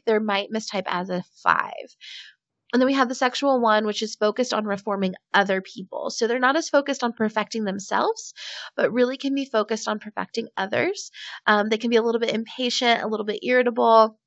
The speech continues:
They also are very strong and, like, zealous, and they can really go for what they want, and they feel very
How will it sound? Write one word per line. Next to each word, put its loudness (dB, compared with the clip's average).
They 6
also 0
are 2
very 2
strong 2
and, -4
like, -8
zealous, -2
and -4
they -2
can -6
really 0
go -2
for -4
what -4
they -2
want, 0
and -8
they -6
feel -8
very -2